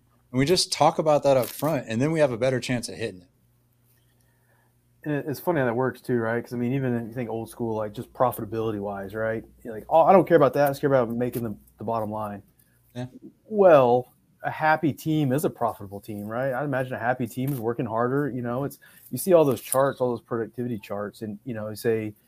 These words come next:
Speaker 2: if you work over forty hours, you work fifty hours for X amount of time, your productivity is actually total is less than it would have been if you just worked forties. And so it's, you gotta think just, like, having a happy team <laughs> is really in the long run gonna make you more profitable, more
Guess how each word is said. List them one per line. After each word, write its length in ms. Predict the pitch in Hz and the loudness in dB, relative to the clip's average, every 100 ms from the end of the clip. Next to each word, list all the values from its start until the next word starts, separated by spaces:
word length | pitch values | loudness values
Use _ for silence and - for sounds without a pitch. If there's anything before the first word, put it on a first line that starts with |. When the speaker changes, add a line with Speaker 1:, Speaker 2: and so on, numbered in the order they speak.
| _ | _
Speaker 2:
if 140 | 110 | -6
you 80 | 123 | -2
work 260 | 113 120 123 | 2 2 2
over 360 | 117 113 113 107 | 2 2 -2 -4
forty 360 | - 117 107 | -4 -4 -2
hours, 440 | 104 107 110 110 104 | -2 0 -2 -4 -8
you 40 | |
work 120 | 107 | -10
fifty 280 | - 101 107 | -8 -8 -6
hours 320 | 107 107 113 | -4 -2 -4
for 160 | - 104 | -6 -8
X 200 | 117 113 | -6 -6
amount 180 | 123 113 | -6 -6
of 100 | 101 | -6
time, 340 | 110 113 113 117 | -6 -4 -4 -6
your 120 | 107 | -4
productivity 420 | 123 113 101 120 | 0 0 2 0
is 60 | 110 | 0
actually 460 | 104 - 120 110 - - _ | -2 -2 -4 -4 -8 -20 _
total 380 | - 117 123 117 | 0 2 4 2
is 120 | 104 | -2
less 500 | 101 110 117 139 - - 117 | -8 -6 -4 -6 -10 -14 -14
than 280 | 104 120 | -6 -2
it 100 | 123 | -2
would 180 | 107 120 | 0 0
have 80 | 127 | 2
been 140 | 131 135 | 2 0
if 120 | 127 | -4
you 60 | |
just 120 | 117 117 | -8 -6
worked 160 | 98 | -8
forties. 460 | - 120 127 165 - _ _ _ _ _ | -4 -2 0 -2 -6 _ _ _ _ _
And 120 | 120 | -8
so 240 | 113 127 117 | 0 2 4
it's, 200 | 113 - | 2 -6
you 60 | 139 | -4
gotta 140 | 135 | -4
think 200 | 113 139 | -2 -6
just, 200 | 123 110 | -6 -6
like, 260 | 120 110 - _ | -4 -4 -8 _
having 420 | - 120 131 120 | -4 0 0 -2
a 40 | |
happy 380 | 98 117 120 107 | -4 -4 -4 -6
team 640 | 101 - 120 120 104 101 98 _ _ _ | -14 -12 -8 -6 -6 -6 -8 _ _ _
<laughs> 400 | _ _ _ _ | _ _ _ _
is 320 | 123 123 202 | -2 8 8
really 240 | 135 165 165 | 10 8 8
in 60 | |
the 100 | 135 | 8
long 300 | 120 123 139 | 6 6 6
run 300 | 123 117 113 | 4 0 -2
gonna 180 | 110 135 | 0 0
make 260 | 123 123 123 | 0 -2 -4
you 60 | |
more 160 | 101 104 | -8 -8
profitable, 560 | 104 107 107 104 101 104 | -6 -4 -4 -6 -8 -8
more 500 | 107 113 110 107 | -6 -6 -4 -6